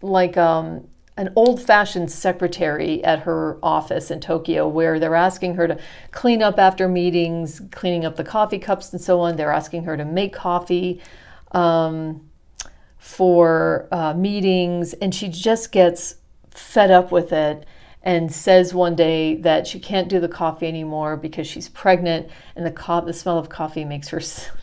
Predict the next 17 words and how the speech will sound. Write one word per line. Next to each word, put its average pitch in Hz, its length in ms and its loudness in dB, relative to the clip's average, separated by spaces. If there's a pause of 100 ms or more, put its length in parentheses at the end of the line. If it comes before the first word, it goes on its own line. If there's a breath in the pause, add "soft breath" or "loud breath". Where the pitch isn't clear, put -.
sick. - 640 0 (960 loud breath)
And 254 440 2 (380 loud breath)
you're 262 280 6
le-, 247 280 4
so 277 160 2
there's 285 220 4
an 254 160 6
automatic 254 500 6
tension 254 560 2
because, 214 380 -2
like, 196 480 4 (380)
what 196 280 6
is 339 100 8
she 302 220 2
gonna 196 220 2
do 254 420 4
now? 175 440 -2